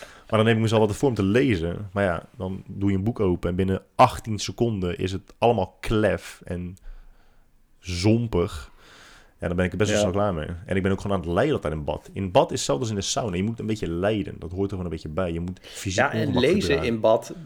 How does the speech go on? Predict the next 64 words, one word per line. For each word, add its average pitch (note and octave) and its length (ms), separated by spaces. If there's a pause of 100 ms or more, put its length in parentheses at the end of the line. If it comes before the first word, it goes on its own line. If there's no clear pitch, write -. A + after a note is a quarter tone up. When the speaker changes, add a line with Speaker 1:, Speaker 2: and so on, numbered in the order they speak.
(380)
Speaker 2:
dat B2 240
is, C3 180
dan B2+ 160
moet C3 180
je, C3 80
zeg C3 160
maar, B2+ 140
als B2+ 160
je - 40
een G#2 80
beetje G#2 340 (280)
goed A#2 240
dat G2+ 160
bad B2 200
vol F#2 260
hebt, F#2 160 (120)
dan A2 120
moet A2+ 140
je A#2+ 60
de A#2+ 60
hele A#2+ 120
tijd A#2+ 80
met A#2 80
je A2 160
handjes C3+ 260
zo F#2+ 80
Speaker 1:
Ja. F#2+ 160
Speaker 2:
omhoog B2 380
dat G#2 200
boek D3+ 180
vasthouden - 600
en G2+ 100
dan G2 240
Speaker 1:
Maar F#2+ 160
hoe G2+ 160
denk G2+ 120
je G2 60
dat G2+ 120
ik G2 80
aan G#2 80
zulke G2+ 180
schouders A#2+ 320
kom? F2 80
Speaker 2:
Som-, F3 220 (1080)
ja, G#2 120
precies. - 360
Speaker 1:
<laughs> - 40
Ja. A2 60 (400)
Speaker 2:
Maar A2 100
soms C3+ 220
heb C3+ 140
je, B2 220
heb A2+ 140
je A#2 140
jeuk A#2 280
in A#2 60
je A2 180
reet G#2 320
of A2+ 120
zo A2+ 240
en G#2+ 80
dan, G#2 160
want A2 200
je, G2+ 60